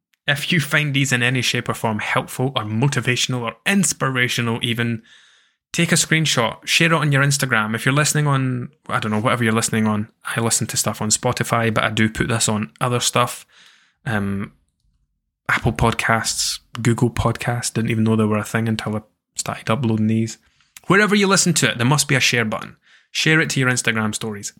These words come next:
Tag me. Send me an email. Ask me a question. Let me know if you find these things helpful.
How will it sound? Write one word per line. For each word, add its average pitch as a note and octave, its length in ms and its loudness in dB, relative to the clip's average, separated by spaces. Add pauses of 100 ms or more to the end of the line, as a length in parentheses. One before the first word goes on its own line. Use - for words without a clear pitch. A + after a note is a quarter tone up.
(100)
Tag B2+ 340 -2
me. G#2+ 180 -4 (680)
Send C#3+ 260 2
me D3 60 4
an C3+ 80 4
email. B2+ 360 0
Ask - 200 -2
me C3+ 60 0
a C3 60 0
question. - 460 -4 (360)
Let C3 140 0
me C#3 80 4
know C3+ 100 4
if - 140 -2
you C3+ 60 -2
find A#2 220 0
these A2 160 2
things G#2+ 220 -2
helpful. - 360 -10